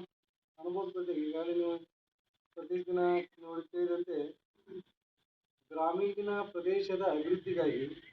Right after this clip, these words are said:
ಯುವಕರಿಗೆ ಅವ್ರದೇ ಇರತಕ್ಕಂಥ ಒಂದು ಜವಾಬ್ದಾರಿಯನ್ನ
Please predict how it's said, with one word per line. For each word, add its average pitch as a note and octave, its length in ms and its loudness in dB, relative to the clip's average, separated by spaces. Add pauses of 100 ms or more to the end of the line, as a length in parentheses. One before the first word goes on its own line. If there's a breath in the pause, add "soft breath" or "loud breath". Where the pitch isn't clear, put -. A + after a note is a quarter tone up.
(140)
ಯುವಕರಿಗೆ F#3+ 680 4
ಅವ್ರದೇ F#3 500 2
ಇರತಕ್ಕಂಥ F3+ 420 2
ಒಂದು G3 200 0
ಜವಾಬ್ದಾರಿಯನ್ನ F3+ 960 6